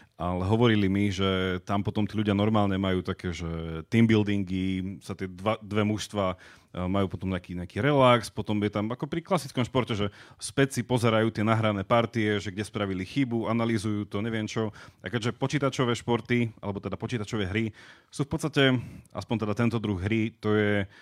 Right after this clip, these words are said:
to je čistá matematika, že tam každý, tam sa to ščítava, počty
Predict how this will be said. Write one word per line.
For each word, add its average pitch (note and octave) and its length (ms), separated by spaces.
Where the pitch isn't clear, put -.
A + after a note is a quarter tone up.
to - 80
je G#2+ 80
čistá C3+ 160
matematika, G2+ 600
že G2 220
tam G#2+ 320
každý, A#2+ 640
tam A#2+ 160
sa B2 100
to A2+ 100
ščítava, G#2+ 600
počty G2 600